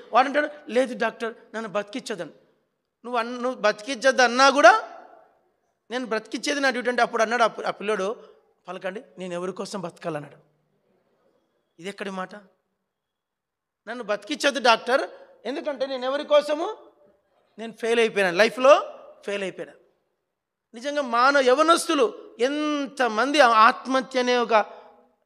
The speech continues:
చేసుకొని, మనం ఒకడైతే చెప్పకూడదు అసలుకి, మాట్లాడకూడదు. ఎన్ని ప్ర-, ప్రపంచంలో ఒక అందమైన దేశం, దాని పేరు ఫ్రాన్స్. చెప్పండి, ప్రపంచమంతట్లో అందమైన దేశం ఏది?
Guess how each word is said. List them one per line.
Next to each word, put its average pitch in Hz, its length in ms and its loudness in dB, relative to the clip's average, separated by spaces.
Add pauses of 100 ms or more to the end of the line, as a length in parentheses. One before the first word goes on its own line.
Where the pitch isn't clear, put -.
(140)
చేసుకొని, 233 600 -6 (260)
మనం 220 140 -4
ఒకడైతే 220 300 -2 (580)
చెప్పకూడదు 330 400 -2
అసలుకి, 254 380 -6 (240)
మాట్లాడకూడదు. 233 680 -6 (560)
ఎన్ని 277 560 -4 (460)
ప్ర-, - 260 -10
ప్రపంచంలో 262 600 2
ఒక 247 80 0
అందమైన 254 500 2
దేశం, 233 380 0 (100)
దాని 214 180 0
పేరు 311 140 -12
ఫ్రాన్స్. 220 540 2 (280)
చెప్పండి, 214 260 -12 (840)
ప్రపంచమంతట్లో 247 960 -2
అందమైన 240 480 2
దేశం 226 300 0
ఏది? 262 460 -6